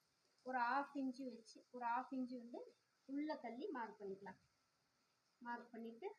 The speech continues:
அதையும் இந்த மாதிரி கிராஸா கோடு போட்டுக்கலாம். இந்த மாதிரி கிராஸா கோடு. இது வந்து நானு ரா எட்ஜஸ் கரெக்டா மா-, கட் பண்றதுக்காண்டி இது பண்ணது. ஃபர்ஸ்ட் அதை கட் பண்ணி காட்டுறேன் உங்களுக்கு.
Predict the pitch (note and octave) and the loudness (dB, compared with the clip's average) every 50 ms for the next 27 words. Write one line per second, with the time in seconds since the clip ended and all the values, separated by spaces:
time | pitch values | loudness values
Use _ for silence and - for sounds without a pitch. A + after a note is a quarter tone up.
0 | _ _ - A#3 A#3+ A#3 B3+ C#4 D4 F#4 G#4 D#4+ B3 A3+ A3+ A3+ A3+ C4 F#4 B4 | _ _ -2 -2 0 0 0 0 0 2 0 0 0 0 0 0 0 0 0 -2
1 | B4 - - _ _ _ _ _ _ _ _ _ _ _ _ _ - B3 B3+ A#3 | -4 -6 -12 _ _ _ _ _ _ _ _ _ _ _ _ _ 0 2 4 4
2 | A#3 - - A#3+ B3 A#3+ - A3 G#3+ G3+ - G3 F#3 - - - - F#3 - _ | 4 2 -2 -6 -6 -6 -6 -6 -6 -6 -8 -12 -16 -16 -14 -12 -12 -14 -14 _
3 | _ _ _ _ _ _ _ _ _ _ _ _ _ _ - _ _ _ _ _ | _ _ _ _ _ _ _ _ _ _ _ _ _ _ -20 _ _ _ _ _
4 | _ _ _ _ _ _ _ _ _ _ _ _ _ _ _ _ _ _ _ _ | _ _ _ _ _ _ _ _ _ _ _ _ _ _ _ _ _ _ _ _
5 | _ _ _ _ _ _ _ _ _ _ _ _ _ _ _ - G4 _ _ _ | _ _ _ _ _ _ _ _ _ _ _ _ _ _ _ -20 _ _ _ _
6 | _ - - - - - _ _ _ _ _ _ _ _ _ _ _ - B3 A#3+ | _ -20 -20 -20 -20 -20 _ _ _ _ _ _ _ _ _ _ _ -12 -10 -8
7 | A3+ A3 A#3 C#4 D4+ - - A3+ A3+ A3+ A#3 B3 A#3 - G#3 F#3+ - _ _ _ | -6 -4 -4 -4 -6 -4 -2 -2 -2 -2 -4 -6 -10 -10 -10 -14 -16 _ _ _
8 | _ _ - C#4 C#4+ D4 D4+ D4+ D#4 C#4+ C4+ C4+ D#4 F#4+ G#4+ D#4 - - - B3 | _ _ -6 -4 -2 0 2 2 2 2 2 2 0 0 0 -2 -4 -4 0 2
9 | B3+ B3+ C#4 C#4+ C4 A3+ B3 A#3+ - - - B3 A#3 A3+ - - C4+ B3+ B3 A#3+ | 4 4 4 2 0 -2 -6 -10 -10 -8 -6 -6 -6 -4 -2 0 0 0 0 0
10 | A3+ A3+ A3+ A3+ A#3 A3+ A3 G#3+ G#3 - A3+ A3+ - - C4 B3+ B3 B3 B3 - | -2 -2 -2 -2 -2 -2 -4 -4 -4 -6 -8 -6 -4 -4 -4 -2 -2 -4 -4 -2
11 | C4 C#4 C#4 C4+ A#3 A3+ A3+ A#3 A3 G#3+ G#3 G3+ A#3+ C#4+ C#4+ - A3+ A3+ A3+ - | -2 0 0 -2 -4 -4 -6 -4 -4 -4 -4 -4 -6 -6 -6 -8 -8 -10 -10 -6
12 | - A#3 G#3+ G#3+ - G#3+ G#3 - - A3 G#3+ - - G3+ F3+ - - F#3+ F#3+ F#3+ | -6 -6 -6 -6 -8 -10 -12 -10 -8 -8 -8 -8 -8 -10 -12 -12 -16 -14 -14 -14
13 | F#3+ - - - G#3 | -14 -14 -14 -12 -10